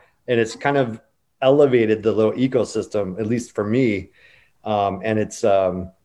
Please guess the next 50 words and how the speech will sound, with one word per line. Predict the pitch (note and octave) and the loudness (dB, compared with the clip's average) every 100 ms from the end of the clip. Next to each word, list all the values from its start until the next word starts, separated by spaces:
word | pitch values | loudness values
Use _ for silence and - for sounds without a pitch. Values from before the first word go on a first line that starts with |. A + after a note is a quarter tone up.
| _ _ - | _ _ -8
it's | A#2+ | -2
been | D#3+ | 2
really | D3 D3 | 4 4
special | A#2 - C#3 D3 G2+ | 2 0 0 2 -2
for | G#2 | -4
me. | F2 | -8
I've | F2+ G2 | -6 -2
been | A2 | 0
really | A#2 B2+ A#2+ | 2 2 2
enjoying | A2 F#2+ F#2+ A2+ C#3+ A2 | -2 -4 -2 2 2 2
this | F#2 F2 | -4 -8
and | F#2 | -8
getting, | G2+ G2+ | -6 -4
like, | G2 F2+ | -4 -6
joy | F2+ A2 C3 | -2 4 6
out | G#2+ F#2+ | 6 2
of, | F#2+ E2+ _ - - _ _ _ - | 0 -6 _ -20 -20 _ _ _ -2
uh, | A2+ F#2+ F2+ E2+ - - | 2 2 0 -4 -12 -6
playing | B2 A2+ | -2 0
a | G2 | 0
role | G2 A2+ D3 | 2 4 6
in | A#2 F2 | 4 -2
this | E2+ E2+ - | -6 -8 -6
and | F#2 | -8
seeing | - - A#2+ A#2 A2 - _ _ | -4 -4 0 0 -2 -4 _ _
how | - B2+ | -2 -2
this | A#2+ | -2
community | - A2 A#2 | -2 0 0
is | F#2 | 0
really | G#2 A2 | -2 -2
kind | G#2+ - G#2+ | -2 -4 -4
of | F2+ | -6
coming | - G#2 | -6 -6
together. | F2+ E2+ G2 A2 C3 C3+ - _ _ _ - | -4 -2 0 2 0 -2 -16 _ _ _ -8
Um, | F#2+ F#2+ F#2 | -4 -2 -2
so | F#2 G#2 | -2 0
I, | G#2 B2 A2 | 2 0 0
I | |
think | A#2+ A2 | 0 2
that's | G2 | 0
a | F2+ | -4
huge | - A#2+ A#2+ A#2 - | -6 0 2 0 -2
positive | G2+ F#2 G2+ A2+ | -2 -2 0 -2
to | G#2+ | -4
come | - A2 | -6 -2
out | A2 A2+ | 0 0
of | G#2 | 0
all | G#2+ G#2+ | 0 2
this. | A2 G#2+ | 2 0
And | F#2 D#2+ | -6 -8